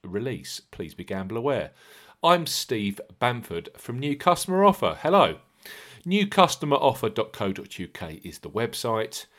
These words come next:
You can follow us on Twitter at Customer Offers. This podcast is available on Podbean, Apple Podcasts, Buzzsprout,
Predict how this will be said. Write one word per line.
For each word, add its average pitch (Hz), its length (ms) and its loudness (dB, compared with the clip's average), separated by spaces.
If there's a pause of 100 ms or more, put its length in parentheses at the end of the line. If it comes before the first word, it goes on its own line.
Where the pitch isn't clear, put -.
(200)
You 123 140 -8
can 139 160 -2
follow 156 320 4
us 151 160 0
on 143 240 0
Twitter - 640 -6 (140)
at 110 320 -2 (260)
Customer 101 540 -6
Offers. 87 640 -8 (480)
This 147 160 0
podcast 127 640 0
is 110 60 -6
available 107 480 -2
on 82 240 -10
Podbean, 131 540 -2 (340)
Apple 131 260 -4
Podcasts, - 1040 -10 (260)
Buzzsprout, 113 720 -2